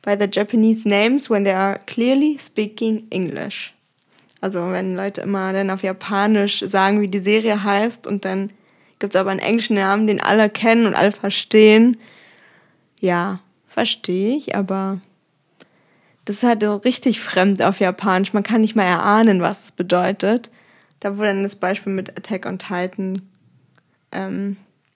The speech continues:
gesagt. Oder, hä, wo hab ich das aufgeschrieben? Das hab ich gar nicht aufgeschrieben. Äh, ja. Und dann meinte halt irgendjemand, dass man fragen soll, wie es auf Englisch heißt. So ein netter Mensch.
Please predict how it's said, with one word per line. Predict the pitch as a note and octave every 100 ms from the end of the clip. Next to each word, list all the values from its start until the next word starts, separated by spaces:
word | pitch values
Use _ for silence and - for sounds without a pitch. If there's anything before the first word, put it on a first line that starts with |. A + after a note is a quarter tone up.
| - -
gesagt. | G#3+ G3+ G#3 G#3 G#3 A3+ - - -
Oder, | F#3+
hä, | F3+ F#3
wo | F#3 E3+
hab | G3+
ich | -
das | D#4+
aufgeschrieben? | - - B3+ G#3 F#3 F#3+ - -
Das | - -
hab | _
ich | -
gar | -
nicht | A3+
aufgeschrieben. | - - A#3 B3+ B3+ B3 - - _ _ _ _ _ _ _ _ _ _ -
Äh, | C4+ D#4 D#4 D#4 D4+ C#4+ C4+ _ _ _ _ _ _ _ _ _ _ _ _ _ _ _ _ _ _ _ _ _ _ _ _ _ -
ja. | G3+ F#3+ F#3+ _ _ _ _ _ _ _ _ -
Und | A3
dann | G#3+
meinte | G3 G#3+
halt | G#3 G3
irgendjemand, | G#3 G3+ G3+ G3
dass | G3
man | G3
fragen | F#3+ - F3 F#3
soll, | F3+ F3+ F#3
wie | F#3+
es | -
auf | -
Englisch | - G3+ G3+ F#3+ -
heißt. | - - - - - -
So | -
ein | A#3 A3+ - _
netter | G#3+ G3+ G3+
Mensch. | G3+ G#3+ A3 G#3+